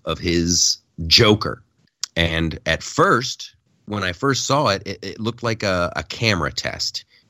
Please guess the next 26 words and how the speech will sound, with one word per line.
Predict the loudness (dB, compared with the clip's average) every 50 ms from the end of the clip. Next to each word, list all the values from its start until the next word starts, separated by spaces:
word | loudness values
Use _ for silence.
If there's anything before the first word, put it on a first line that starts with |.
| _ _ -8
Uh, | -6 -4 -4 -4 -4 -6 -6 -8
it | -8 -6
looks | -6 -6 -4 -4
like | -4 -4 -4
a | -6
camera | -4 -2 0 2 2 2 2
test | 0 0 0 0 0 0 0
of | 0 0 2
like, | 0 0 0 2
"Oh, | 4 6 8 8
we're | 8 6
gonna | 6 4 4
see | 4 4 4 4
what | 4 2 2 0
the | 2
makeup | 4 4 4 4 4 2 0 2 4
looks | 4 6 6 4 2
like." | 2 2 0 -2 -4 -6 -12 _ _ _ _ _ _ _ -2
And | 0 2
I'm | 4 4
like, | 2 2 4 4
"Oh, | 4 4
this | 4 2 0 -2
is | -2 -2
very | -2 -2 -2 -2 -2
interesting." | -2 -4 -6 -6 -8 -8 -10 -10 -12